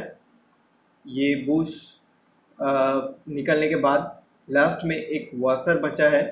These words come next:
और वो वॉशर निकलने के साथ ही सारा चीज़ यहाँ पर निकल आता है। अभी यहाँ पर, आ, reassemble करने की बारी है, तो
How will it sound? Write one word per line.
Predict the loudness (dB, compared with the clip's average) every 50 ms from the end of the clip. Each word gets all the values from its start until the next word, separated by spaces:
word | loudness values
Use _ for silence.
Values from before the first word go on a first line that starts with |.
| -8 -14 -18 -20 _ _ _ _ _ -6
और | -2 -2 -2 -2
वो | 0 -2 0
वॉशर | 2 2 0 2 0 0 -2
निकलने | -2 -2 -2 -2 -2 -2 -2
के | -4 -4
साथ | -2 0 0 0 0 -2
ही | -4 -6 -6 -10 -18 _ _ _ _ -18 -12
सारा | -4 0 2 4 4 2
चीज़ | 2 0 -2 -2 -2 -2 -4
यहाँ | -2 -2 -2
पर | -2 -2 -4 -4 -6 -12 -16 _ _ _ _ -20 _ _ _ -12
निकल | -10 -6 -4 -4 0 0 2 2
आता | 0 -2 -2 -4 -6
है। | -8 -8 -12 -18 _ _ _ _ _ _ _ _ _ _ _ _ _ _ _ _ _ _ _ _ _ _ _ _ _ _ _ _ _ _ _ _ _ _ _ _ _ _ _ _ _ _ _ _ _ _ _ _ _ _ _ _ _ _ _ _ _ -2
अभी | 0 2 4 4
यहाँ | 2 2 2
पर, | 2 2 2 4 4 4
आ, | 4 4 4 2 0 0 -2 -2 -4
reassemble | 0 2 4 4 2 2 0 0 0 0 2
करने | 2 2 0 2
की | 0 2
बारी | 4 4 4 4 4
है, | 4 4 2
तो | 2 0 -2 0 2 2 0 0